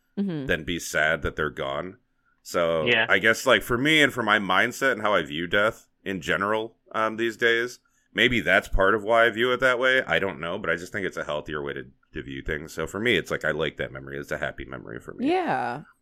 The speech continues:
Speaker 2: And I don't have a lot of memories of my grandfather, and so it's weird that one of my happy memories happened, but it's like, that is an event that still revolves around his life in my
Speaker 1: Mm-hmm.
Speaker 2: mind because they were
Speaker 1: Mm-hmm.
Speaker 2: going through all his stuff. And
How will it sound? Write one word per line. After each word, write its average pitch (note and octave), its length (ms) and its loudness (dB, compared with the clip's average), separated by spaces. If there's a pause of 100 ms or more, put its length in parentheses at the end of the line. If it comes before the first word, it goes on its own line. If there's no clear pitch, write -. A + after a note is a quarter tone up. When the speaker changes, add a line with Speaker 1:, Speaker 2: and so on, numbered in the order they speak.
(180)
Speaker 2:
And F#2+ 140 2
I - 20 8
don't G#2+ 140 4
have G#2 80 2
a F#2+ 40 -2
lot F#2 160 4
of F2 120 2
memories F#2 320 2
of D#2 60 -12
my E2+ 100 -2
grandfather, E2 580 0
and D2+ 140 -6
so F2 100 -6
it's - 140 -8
weird A#2 300 4
that F#2 120 2
one G2 80 -4
of F#2+ 60 -6
my F2 120 0
happy F2 220 0
memories D#2+ 640 -8
happened, E2 320 -4
but F#2 100 -2
it's - 180 -8
like, D2+ 200 -4
that F2+ 240 2
is E2+ 100 -4
an F2 80 -10
event D2+ 360 -4
that C#2 120 -6
still E2 260 -4
revolves D2 520 -4
around D2 460 -4
his D2 200 -8
life C2+ 480 -10
in E2 160 -12
my C#2+ 140 -2
Speaker 1:
Mm-hmm. G3 100 -6
Speaker 2:
mind D3+ 220 -10
because D#2 300 -12
they D3+ 100 -4
were D3+ 80 -2
Speaker 1:
Mm-hmm. D3+ 100 -8
Speaker 2:
going D2 200 -10
through C2 200 -14
all C#2 160 -8
his C#2+ 160 -10
stuff. - 380 -14
And B1+ 160 -20